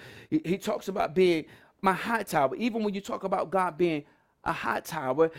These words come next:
it, it, it denotes a high place in God, right? A high place, a high secure place in God. Now, I don't know about you where you've been trying to, you know,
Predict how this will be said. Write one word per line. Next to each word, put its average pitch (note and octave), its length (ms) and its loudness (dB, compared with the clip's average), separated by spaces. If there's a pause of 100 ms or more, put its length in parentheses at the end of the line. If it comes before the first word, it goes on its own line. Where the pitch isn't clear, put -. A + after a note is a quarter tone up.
(160)
it, - 160 -2
it, - 300 -6
it F3+ 140 2
denotes F#3 420 0
a D#3+ 120 2
high A#3 680 0
place F3 480 -2
in E3+ 260 -6
God, F3+ 320 -2 (400)
right? F#3+ 220 4 (240)
A - 120 2
high B3 440 -2
place, C3+ 400 -2 (240)
a D#3 100 2
high A#3 380 2
secure - 800 -2
place D#3 600 0
in F3 300 2
God. F3+ 300 -2 (1040)
Now, F3 180 0
I B3+ 100 0
don't A#3+ 140 0
know G3 100 4
about F3 420 -2
you E3 80 -6
where D3+ 180 6
you've E3+ 320 -2
been F3 140 2
trying D#3 360 0
to, C3 320 -2 (400)
you F#3+ 120 2
know, C#3 260 0